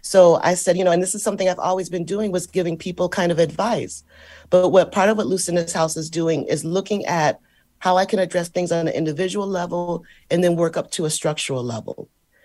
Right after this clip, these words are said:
So on an individual level, I provide women education. So if someone comes in and they're like, "The doctor wants me to take this,"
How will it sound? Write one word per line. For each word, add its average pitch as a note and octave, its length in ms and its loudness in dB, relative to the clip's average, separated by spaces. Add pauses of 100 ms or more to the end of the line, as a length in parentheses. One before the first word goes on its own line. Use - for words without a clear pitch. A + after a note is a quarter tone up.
(180)
So - 160 6
on F3 140 6
an C#3+ 160 0
individual G3+ 560 4
level, E3+ 680 0 (280)
I F3 100 4
provide F3+ 480 0
women F3+ 260 0
education. D#3+ 960 -6 (360)
So F3 140 4
if E3+ 60 2
someone G3 340 4
comes F#3 320 0
in F3+ 260 4
and E3 100 2
they're F3 120 4
like, D#3+ 220 0
"The E3+ 80 -6
doctor E3+ 340 -2
wants E3 240 -4
me D#3+ 280 -2 (280)
to F3 120 -4
take F3 300 -2
this," D3 500 0